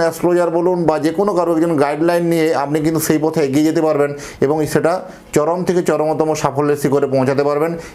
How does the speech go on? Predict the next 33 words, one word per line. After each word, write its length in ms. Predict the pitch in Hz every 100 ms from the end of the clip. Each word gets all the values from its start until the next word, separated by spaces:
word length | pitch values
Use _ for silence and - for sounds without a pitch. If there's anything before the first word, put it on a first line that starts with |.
| -
এটুকু 220 | 123 143 151 127
হলফ 200 | 139 131 131
করে 120 | 135 120
বলা 120 | 117
যায়। 180 | 104 95 - - - 131
As 80 | 147 143
per 140 | 180 185 - - - 98
গ্রহগত 360 | 120 160 165 170 160
পজিশন, 320 | 143 139 143 139
আমরা 120 | 139 135
প্ল্যানেটারি 360 | 131 131 147 139
পজিশন 340 | 135 135 165 180 - - 101
জন্মছকে 480 | 123 131 139 139 135
দেখে 240 | 117 110 123
পরে 120 | 110 107
দেখতে 240 | 101 - 95
হবে 160 | 92 - - - 120
যে 80 | 135 135
কোথা 180 | 135 160
থেকে 320 | 185 175 185 -
আপনার 200 | 139 143 135
উন্নতি 340 | 131 151 175 180
বা 60 | 165 165
কোন 140 | 151 185 160
গ্রহ 140 | 147 147
খারাপ 360 | - 131 139 147
আছে, 140 | 151 175 170
কোন 100 | 170 170
গ্রহ 160 | 135 131 117
ভালো 140 | 135 156
আছে, 140 | 156 175 175 - -
তার 120 | 190 175
পরিপ্রেক্ষিতে 440 | 175 160 156 151